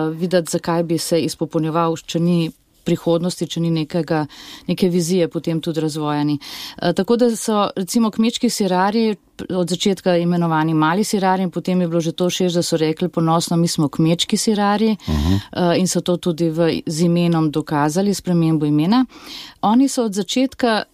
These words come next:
Speaker 1: najprej videli, da ne znajo dosti, se pravi, rabe so, em, so se zavedali pomanjkanja znanja, se pravi, so šli v izpopolnjevanje, strokovno izpopolnjevanje.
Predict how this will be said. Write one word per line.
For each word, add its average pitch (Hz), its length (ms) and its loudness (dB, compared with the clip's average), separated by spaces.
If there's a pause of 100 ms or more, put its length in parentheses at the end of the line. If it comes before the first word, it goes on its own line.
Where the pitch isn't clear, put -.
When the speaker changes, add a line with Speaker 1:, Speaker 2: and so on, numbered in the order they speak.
(160)
Speaker 1:
najprej 214 500 2
videli, 180 300 2
da 175 100 0
ne 165 140 2
znajo 147 480 2
dosti, 277 580 0
se 226 140 -10
pravi, 160 380 -2
rabe 160 280 0
so, 160 200 -2 (140)
em, 143 420 -4 (100)
so - 400 -6
se 190 140 2
zavedali 170 500 2 (240)
pomanjkanja 170 640 0
znanja, 160 480 2
se 180 160 -8
pravi, 160 280 0
so - 120 -4
šli 175 200 0
v 160 160 0
izpopolnjevanje, 160 880 0
strokovno 175 480 0
izpopolnjevanje. 233 800 0